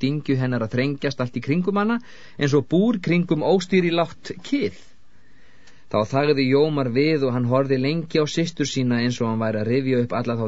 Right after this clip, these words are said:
daga sem þau höfðu lifað saman. En Aragorn tók aftur til máls. Ég sá það sama og þú, Jómar. Fátt böl í öllum heimsins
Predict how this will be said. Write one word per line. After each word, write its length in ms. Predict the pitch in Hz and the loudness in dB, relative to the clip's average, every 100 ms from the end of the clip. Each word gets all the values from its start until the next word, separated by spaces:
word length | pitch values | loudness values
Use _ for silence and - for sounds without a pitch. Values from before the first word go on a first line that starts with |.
| - | 0
daga 400 | 127 139 131 127 - - | 0 2 0 -2 -4 -16
sem 180 | - 117 | -4 0
þau 140 | 113 | 2
höfðu 180 | 113 107 107 | 2 2 2
lifað 320 | 127 110 110 - | 2 2 -2 -2
saman. 360 | 135 87 80 78 - - - - - | -2 -2 -8 -12 -16 -18 -18 -18 -8
En 100 | 95 | -6
Aragorn 640 | - 117 117 107 117 113 107 | -2 -2 -2 0 0 0 -2
tók 240 | 117 107 | -2 -2
aftur 300 | 113 123 120 | -4 -6 -6
til 100 | 117 113 | -2 0
máls. 400 | 147 92 - - - - - - - 123 | 0 -2 -8 -12 -16 -18 -18 -18 -2 4
Ég 160 | 165 | 4
sá 140 | 185 220 | 6 4
það 260 | 247 240 240 | 4 2 4
sama 400 | 254 254 233 226 | 4 6 4 4
og 80 | - | 4
þú, 140 | 247 190 | 4 6
Jómar. 340 | 147 110 92 87 - - - | 4 2 -2 -6 -14 -18 2
Fátt 300 | 185 233 - | 4 4 2
böl 320 | 190 226 240 | 6 8 8
í 60 | 202 | 4
öllum 240 | 196 190 | 4 2
heimsins 480 | 160 202 226 202 180 | 2 2 2 0 0